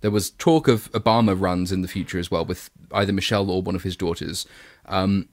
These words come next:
and it's only, Trump is the one who really disrupted that. Uh, and before that, of course, it was the Kennedys. Um, so that there is that slightly monarchic tendency amongst even Republican peoples, which, to their genius, the, the, the American founders try to limit, but they can't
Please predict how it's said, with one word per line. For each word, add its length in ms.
and 100
it's 120
only, 320
Trump 360
is 120
the 40
one 140
who 120
really 240
disrupted 520
that. 340
Uh, 160
and 80
before 260
that, 220
of 80
course, 180
it 80
was 140
the 80
Kennedys. 480
Um, 380
so 160
that 220
there 160
is 140
that 240
slightly 600
monarchic 520
tendency 460
amongst 380
even 560
Republican 580
peoples, 580
which, 540
to 160
their 140
genius, 520
the, 120
the, 380
the 120
American 300
founders 340
try 360
to 160
limit, 520
but 220
they 80
can't 400